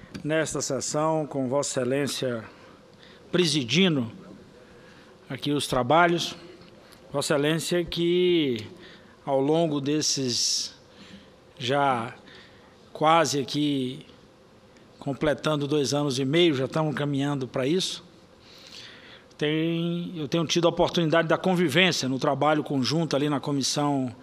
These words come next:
de Infraestrutura. Vossa Excelência é muito preocupado com os temas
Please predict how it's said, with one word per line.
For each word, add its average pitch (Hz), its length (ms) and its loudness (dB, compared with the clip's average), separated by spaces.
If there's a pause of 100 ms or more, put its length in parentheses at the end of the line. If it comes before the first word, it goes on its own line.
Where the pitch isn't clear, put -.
(600)
de 156 140 0
Infraestrutura. 143 1300 2 (600)
Vossa 131 220 -4
Excelência 147 200 0
é - 20 -2
muito 151 160 -2
preocupado 160 640 4
com 147 160 -2
os 139 160 -2
temas 139 640 -2